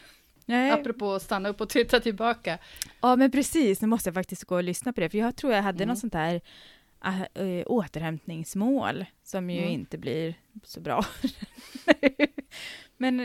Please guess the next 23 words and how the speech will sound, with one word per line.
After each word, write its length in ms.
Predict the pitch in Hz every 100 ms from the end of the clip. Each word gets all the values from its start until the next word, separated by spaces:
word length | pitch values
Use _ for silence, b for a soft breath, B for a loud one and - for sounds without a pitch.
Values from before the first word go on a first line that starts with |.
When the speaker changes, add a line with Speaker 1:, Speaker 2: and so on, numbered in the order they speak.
| 202
Speaker 1:
men 140 | 247 262
också 240 | 247 233
såna 280 | 220 214 226
grejer, 300 | 381 - 175
så 120 | -
att 100 | 196
man 140 | 202
är 120 | 185 165
lite 220 | 170 185
mer, 500 | 170 147 151 156 165 b b b b b
inte 280 | 220 214 180
bara 760 | 185 170 156 160 165 156 165 - _ _ _ _ _ -
prestation. 880 | - 208 - 202 - 294 135 - 170 - _ _ _ -
Speaker 2:
Mm. 260 | 208 226 294 _ _ _ _ _ _ _ _
Speaker 1:
För 100 | -
det, 280 | 214 214 -
för 120 | -
framgång 480 | 226 254 214 208 285
mäts 260 | 233 214 -
ju 40 |
ofta 420 | 208 - - 311
i 100 | 202
prestation 800 | 202 202 - 185 254 214 147 151